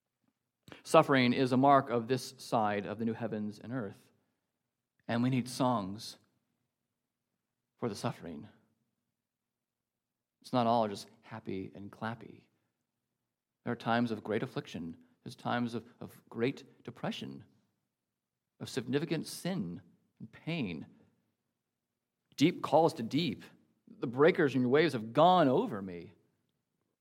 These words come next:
This isn't a light affliction for the psalmist. It's heavy. Or even in Psalm thirty-eight, when the psalmist says that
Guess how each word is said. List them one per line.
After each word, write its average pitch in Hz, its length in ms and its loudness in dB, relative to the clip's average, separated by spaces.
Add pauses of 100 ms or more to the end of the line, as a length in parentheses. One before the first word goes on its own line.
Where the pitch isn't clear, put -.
(260)
This 175 120 0
isn't 208 360 2
a 123 80 6
light 123 500 4 (160)
affliction 98 600 -10 (500)
for - 80 -6
the 113 80 -4
psalmist. - 560 -6 (800)
It's - 160 -6
heavy. - 640 -4 (960)
Or 156 120 10
even 185 140 8
in 180 60 2
Psalm 185 300 8
thirty-eight, 180 460 4
when 151 140 0
the 139 60 0
psalmist 170 320 -2
says 156 320 0 (300)
that 135 160 0